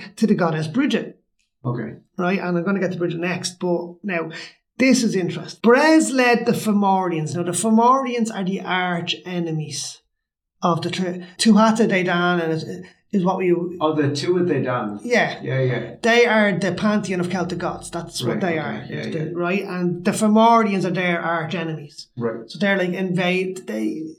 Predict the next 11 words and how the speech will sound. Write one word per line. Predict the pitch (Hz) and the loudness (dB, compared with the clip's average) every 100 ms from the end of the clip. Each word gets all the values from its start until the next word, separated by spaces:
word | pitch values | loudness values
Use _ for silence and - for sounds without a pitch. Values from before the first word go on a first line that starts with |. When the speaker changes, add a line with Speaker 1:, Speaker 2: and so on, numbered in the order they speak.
| - | -6
Speaker 1:
almost, | 233 294 339 320 277 254 220 - | -2 2 4 2 0 -2 -2 -4
in | 208 | -6
a | 208 | -4
way, | 202 196 196 | -2 -2 -2
you | 190 185 | -4 -4
could | 214 | -6
say | - 226 196 202 | -2 0 0 0
they're | 185 | -2
the | 175 | 0
Roman | 170 170 170 196 208 | 0 0 0 0 0
gods. | 208 262 - _ | -4 -8 -12 _